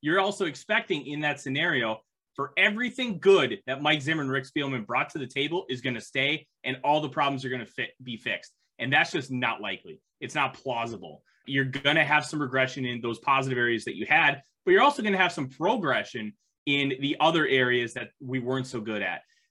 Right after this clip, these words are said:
How much progression versus regression is gonna happen, I genuinely don't know.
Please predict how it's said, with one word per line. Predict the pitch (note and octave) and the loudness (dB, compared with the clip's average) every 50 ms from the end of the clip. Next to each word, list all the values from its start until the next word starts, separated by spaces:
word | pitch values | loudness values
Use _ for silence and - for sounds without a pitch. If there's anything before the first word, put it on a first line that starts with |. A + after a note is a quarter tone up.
| _ _ _ _ - | _ _ _ _ -8
How | - - D3 E3 | 0 2 2 4
much | F#3 G3 G3 G3 G3 - | 6 4 4 2 2 0
progression | - F#3+ F3+ F3+ E3 E3 F3 F#3 F#3+ F#3+ G#3 G3 | 0 2 2 2 2 2 0 0 0 -2 -2 -4
versus | E3 E3 D#3+ C3+ D3 C3+ B2+ | -2 -4 -4 -6 -6 -6 -4
regression | C#3+ D3+ C#3 C#3+ D3+ D#3 - - D#3+ | -4 -2 0 2 0 0 0 -4 -6
is | C#3+ C3+ | -6 -4
gonna | C#3 C#3 B2 | -4 -4 -2
happen, | G2 G#2+ B2+ C3+ - - C3+ | 2 2 2 2 2 0 -2
I | A#2 | -2
genuinely | G#2 G#2 - A2+ A2 A#2 A#2+ A#2+ A#2+ A#2 A#2 A2+ G#2+ | -2 -2 -2 -4 -2 -2 -4 -6 -6 -8 -8 -6 -4
don't | G#2+ G#2+ A2 G#2 | -4 -4 -4 -2
know. | G#2 G#2 A2 A#2+ C3+ C3+ | -2 0 0 0 -2 -4